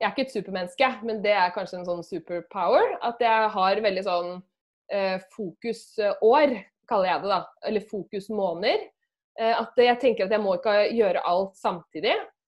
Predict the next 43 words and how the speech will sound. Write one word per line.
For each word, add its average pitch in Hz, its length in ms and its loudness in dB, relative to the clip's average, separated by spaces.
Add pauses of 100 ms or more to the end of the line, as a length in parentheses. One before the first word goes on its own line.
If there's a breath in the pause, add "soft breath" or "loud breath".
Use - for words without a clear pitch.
(120)
Ehm, 208 480 -2 (180)
og 208 140 -2
det 214 300 4
fungerer 180 500 0
veldig 175 180 -4
bra 165 120 -2
for 262 140 -2
meg. 339 120 0
I 240 60 -4
stedet 214 160 -2
for 196 80 -8
å - 40 -18
tenke 180 200 -6
sånn 175 120 -6
at 175 80 -4
jeg 170 80 -12
skal 180 140 -2
ha 170 80 2 (480)
balanse 175 640 -6
i 180 60 -10
hverdagen, 180 640 -2
så 240 140 0 (240)
har 185 160 2
jeg 175 120 -2
mer 170 120 -4
sånn 165 200 -8
balanse 165 640 -4 (260)
i 180 120 -4 (680)
årstider 208 680 2
eller 190 240 0
sesonger 202 560 0
da, 226 60 0 (160)
som 208 120 -6
man, 190 240 -2
eh, 185 300 -2 (540)
eh, 196 200 -2
som 208 160 -2
mange 180 200 -4
snakker 190 280 -8
litt 180 140 -8
mer 165 160 -6
om 175 60 -4
nå. 202 100 4